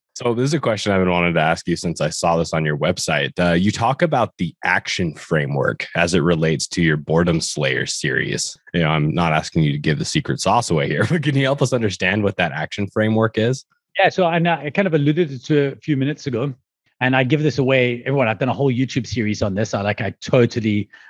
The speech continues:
Speaker 2: we're, we, we, I believe that the world needs an open standard for presentations.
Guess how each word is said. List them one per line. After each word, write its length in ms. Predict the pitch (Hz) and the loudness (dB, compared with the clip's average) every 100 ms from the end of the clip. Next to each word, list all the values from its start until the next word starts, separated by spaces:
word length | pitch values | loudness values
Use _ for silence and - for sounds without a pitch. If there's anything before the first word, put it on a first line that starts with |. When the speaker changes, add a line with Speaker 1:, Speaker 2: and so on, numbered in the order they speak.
| - | 0
Speaker 2:
we're, 180 | 123 110 110 | 2 2 -4
we, 240 | 120 143 | -2 -2
we, 140 | 123 135 | 0 -4
I 100 | 139 | 0
believe 320 | 165 180 160 135 | 2 2 2 -2
that 120 | 131 | -2
the 80 | 127 | 0
world 260 | 139 127 | 2 2
needs 320 | 131 117 - - | 2 0 -4 -8
an 120 | 123 123 | -4 0
open 280 | 135 139 | 0 0
standard 420 | 135 - 131 117 - | -2 -2 -2 -2 -4
for 120 | 110 | -4
presentations. 800 | 120 104 107 117 - 85 - | -2 -2 -2 -2 -2 -8 -14